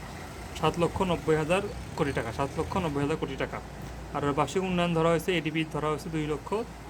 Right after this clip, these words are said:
ত্রিশ হাজার কোটি টাকা, দুই লক্ষ ত্রিশ হাজার কোটি টাকা, যেটা হচ্ছে আপনার, আহ, বাজেটের ঊনত্রিশ দশমিক এক এক। সাধারণ করদাতা, আহ,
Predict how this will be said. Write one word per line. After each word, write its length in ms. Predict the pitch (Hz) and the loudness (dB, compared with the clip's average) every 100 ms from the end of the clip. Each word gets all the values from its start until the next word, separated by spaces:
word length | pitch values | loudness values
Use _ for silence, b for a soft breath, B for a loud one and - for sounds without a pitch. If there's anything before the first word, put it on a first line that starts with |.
| - | -8
ত্রিশ 160 | 156 | -4
হাজার 180 | 147 170 | 0 0
কোটি 180 | 170 135 | 0 0
টাকা, 200 | 131 120 | 0 0
দুই 120 | 139 | 0
লক্ষ 200 | 147 160 170 | 0 0 -2
ত্রিশ 140 | 156 | 0
হাজার 180 | 143 151 | 0 0
কোটি 160 | 147 143 | 0 -2
টাকা, 200 | 147 175 | 0 0
যেটা 220 | 156 147 | 0 0
হচ্ছে 220 | 139 139 151 | 0 -2 -4
আপনার, 220 | 151 185 | 0 0
আহ, 500 | - - - - 139 | -2 -8 -8 -2 2
বাজেটের 380 | 139 143 143 185 | 4 2 2 0
ঊনত্রিশ 280 | 165 151 165 | 0 0 0
দশমিক 280 | 147 160 156 | 0 0 0
এক 160 | 123 | -2
এক। 120 | 123 - - - - - - - - - - - - - - - | -2 -4 -12 -14 -14 -14 -14 -14 -14 -14 -14 -14 -14 -12 -12 0
সাধারণ 240 | 165 170 190 | 6 6 6
করদাতা, 360 | 185 170 | 2 0
আহ, 40 | 180 | 0